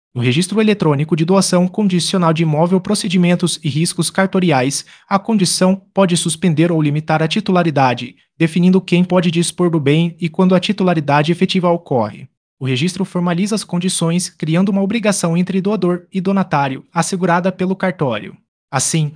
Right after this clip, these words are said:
a documentação transforma a promessa de transferência em instrumento com peso prático, passível de fiscalização.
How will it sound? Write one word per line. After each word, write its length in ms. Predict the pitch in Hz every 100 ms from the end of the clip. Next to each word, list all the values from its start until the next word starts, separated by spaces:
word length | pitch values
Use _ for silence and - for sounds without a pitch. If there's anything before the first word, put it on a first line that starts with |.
| -
a 80 |
documentação 720 | 139 185 233 214 208 190 196 196
transforma 520 | 208 226 220 180 180
a 40 |
promessa 460 | 180 180 170 190 220
de 100 | 180
transferência 680 | 185 233 240 - 175 185 185
em 100 | 143
instrumento 580 | 151 - 185 175 180 190
com 160 | 175
peso 300 | 180 180 170
prático, 580 | 190 143 131 - 139 135 _ -
passível 440 | 180 180 208 202
de 100 | 175
fiscalização. 880 | 220 - - 214 185 180 - 110 104